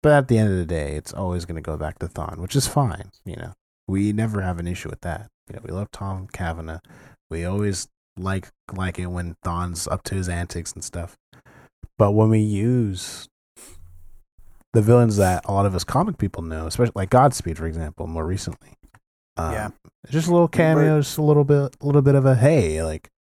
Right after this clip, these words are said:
Speaker 1: like, you know him, that's Godspeed. You nerds know him, right?" But then it's like,
Speaker 2: Mm.
Speaker 1: like, nothing. And it's like, in the comics, Godspeed gives Barry the business for a little bit. You know? He gets his ass kicked, like, by God,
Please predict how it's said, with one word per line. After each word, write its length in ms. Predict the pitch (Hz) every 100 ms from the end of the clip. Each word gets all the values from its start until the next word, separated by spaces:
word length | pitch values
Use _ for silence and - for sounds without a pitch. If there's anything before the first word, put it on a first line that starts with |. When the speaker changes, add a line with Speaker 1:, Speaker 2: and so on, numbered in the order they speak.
| _ _ - - -
Speaker 1:
like, 260 | 80 82
you 100 | 117 196
know 180 | 160
him, 280 | 92 127 165
that's 180 | 139 147
Godspeed. 720 | 139 208 269 - 139 98 95
You 140 | 175 233
nerds 300 | 226 226 214
know 200 | 269 294
him, 80 | 120
right?" 320 | 143 277 302 - - - -
But 160 | 110
then 100 | 123
it's 180 | 127 -
like, 180 | 139 113
Speaker 2:
Mm. 120 | 104 - - _ _ _ _ _ _ - - - - -
Speaker 1:
like, 160 | 117
nothing. 400 | 110 123 - - - -
And 120 | 95
it's 200 | 92 -
like, 320 | 95 87 - _ _ _ -
in 120 | 101
the 80 | 98
comics, 600 | 135 202 208 160 - - -
Godspeed 520 | 95 156 - - 208
gives 260 | 147 156 147
Barry 240 | 101 135 147
the 80 |
business 480 | 69 110 156 - -
for 120 | -
a 20 | 80
little 160 | 73
bit. 240 | 64 - - _ _ _ _ _ _ _ _ _ _ _ -
You 180 | 120 113
know? 260 | 104 131 - _ - _ _
He 80 | 107
gets 100 | 175
his 80 | 196
ass 300 | 120 135 139
kicked, 440 | - - 131 - -
like, 300 | 92 85 -
by 200 | 85 82
God, 200 | 76